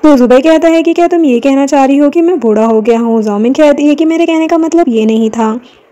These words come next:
मेरे कहने का मतलब था कि आप बहुत ही काइंड हार्टेड person हैं और बहुत ही अच्छी बातें करते हैं। जुबे कहता है कि तुम पहली लड़की हो जिसने मुझे ये कहा है।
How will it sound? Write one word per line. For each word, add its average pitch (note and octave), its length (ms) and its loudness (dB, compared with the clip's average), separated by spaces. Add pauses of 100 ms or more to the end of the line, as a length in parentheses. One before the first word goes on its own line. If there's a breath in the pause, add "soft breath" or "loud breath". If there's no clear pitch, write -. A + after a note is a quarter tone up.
(320 loud breath)
मेरे B3+ 220 4
कहने E4 240 2
का F4 100 2
मतलब D#4+ 260 0
था D4 180 0
कि C#4+ 100 -2
आप E4+ 120 2
बहुत D4+ 220 0
ही F4 60 2
काइंड A3+ 300 -2
हार्टेड A3+ 320 -2
person A3 380 -2
हैं A3+ 220 -2
और D4 200 0
बहुत E4 200 2
ही E4+ 60 2
अच्छी E4+ 200 0
बातें D4+ 280 0
करते G#3+ 280 -4
हैं। A3 200 -2
जुबे G#3+ 240 -2
कहता D4 300 2
है C#4 200 2
कि B3+ 100 -2
तुम E4 160 -2
पहली A#3 240 0
लड़की A#3+ 320 0
हो A#3 160 2
जिसने D4+ 260 -4
मुझे D#4+ 200 -2
ये C#4 160 0
कहा G#3+ 240 -2
है। A3 220 -2